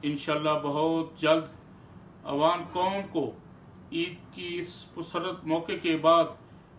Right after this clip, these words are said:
इंशाअल्लाह मैं पूरी अवाम कौम के पास हाजिर हूँगा और अपने भाइयों को यकजा और कौम की खिदमत के लिए अपने साथ कदम से कदम मिलाकर चलाऊँगा। आपका भाई,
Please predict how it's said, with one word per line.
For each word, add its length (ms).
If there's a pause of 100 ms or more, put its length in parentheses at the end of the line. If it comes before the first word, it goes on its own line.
इंशाअल्लाह 1200
मैं 100 (100)
पूरी 260
अवाम 320
कौम 280
के 180
पास 280
हाजिर 280
हूँगा 340 (500)
और 120
अपने 380
भाइयों 300
को 160
यकजा 440 (680)
और 220 (100)
कौम 240
की 140
खिदमत 440
के 140
लिए 400 (400)
अपने 300
साथ 500 (320)
कदम 280
से 120
कदम 300
मिलाकर 440
चलाऊँगा। 500 (720)
आपका 360
भाई, 460